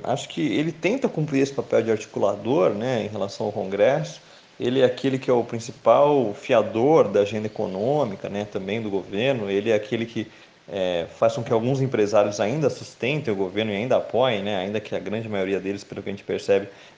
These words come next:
já deixou de apoiar o governo, enfim. A questão é que Paulo Guedes nunca foi um articulador, né? Paulo Guedes nunca teve uma trajetória dentro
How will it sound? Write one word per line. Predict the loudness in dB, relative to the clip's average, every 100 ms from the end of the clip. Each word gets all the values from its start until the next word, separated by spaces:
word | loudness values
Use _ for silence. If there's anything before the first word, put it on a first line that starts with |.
| -12
já | -2 0
deixou | 2 0 -2 0 2 2 2
de | -2
apoiar | -2 2 4
o | 4
governo, | 2 0 0 0 -2
enfim. | -4 -6 -10 -14 -20 -20 -8
A | -2
questão | 0 0 0
é |
que | 2
Paulo | 4 6
Guedes | 4 2
nunca | 2 0
foi | 0 2 4 4
um | 2 2
articulador, | 2 0 4 4 4 2 2
né? | 0
Paulo | 2 2 4
Guedes | 2
nunca | 2 0
teve | 2 0 0
uma | 0
trajetória | 4 4 4 2 4 6 6 2
dentro | -2 -4